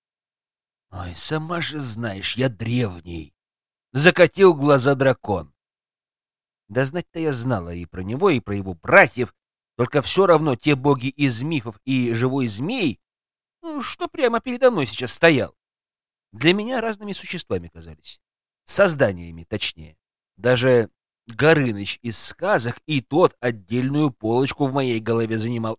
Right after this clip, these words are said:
И в упор не представляю, как мне надо было бы этой самой головой удариться, чтобы все вместе перемешать. "Плохо, что не представляешь. Ты ведь сама теперь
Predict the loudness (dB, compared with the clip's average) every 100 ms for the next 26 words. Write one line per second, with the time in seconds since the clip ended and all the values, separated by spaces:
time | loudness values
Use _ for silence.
0 | _ 4 6 6 8 6 6 4 -2 -4
1 | 0 0 2 2 4 2 2 0 0 0
2 | 0 0 0 -2 -4 -4 -4 -2 0 0
3 | -2 -2 2 4 2 0 -2 2 2 2
4 | 0 -2 _ _ _ _ -2 2 2 2
5 | 0 0 -2 -2 0 0 -2 -8 -4 2
6 | 2 2 0 -2 -4 -6 -10 _ _ _
7 | _ _ _ _ _ _ _ _ _ _
8 | _ _ _ _ _ -6 -4 -4 -8 -10
9 | -8 -10 -8 -8 -10 -10 -12 -12 -10 -8
10 | -8 -10 _ _ _ _ _ _ _ _
11 | _ -4 -2 -2 0 0 0 -2 -6 -10
12 | -10